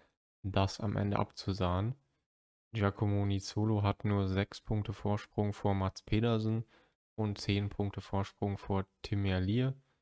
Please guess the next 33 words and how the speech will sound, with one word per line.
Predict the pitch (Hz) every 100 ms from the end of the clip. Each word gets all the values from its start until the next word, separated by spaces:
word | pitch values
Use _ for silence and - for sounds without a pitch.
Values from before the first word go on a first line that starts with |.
| _ _ _
sowie | 107 101 98
siebzehn | 101 104 - - 101 95
vor | - 95 92
Wout | 98 95 -
van | 90 90
Aert. | 98 113 - _ _ _ _ -
Also | 98 92 98 95 92 - _ _ _ _ _ _ -
da | 90 90
werden | 95 92
wir |
mal | 92 90
gucken | - 98 98
am | 90 90
Ende, | 92 98 95 92 _ _ _ _ _
ähm, | 98 90 87 87 87 _ _ _
wer | - 90 92 95
das | 92 87 - -
Ding | 95 92 92
dann | 87 87 87 -
mit | 85 90 -
nach | 90 -
Hause | 82 90 87
nimmt. | 80 80 82 - _ _ _ -
Die | 98 98 95
drei | 101 95 98
Ausreißer | - 107 - 104 104 107 98
wurden | 101 101
nun | 95 92
eingeholt | - 110 120 110 113 107 107 107 - _ _ _ _ _ _
und | 101 98 98
bevor | 98 95 92 95
es | 98 -
gleich | 95 95 98 -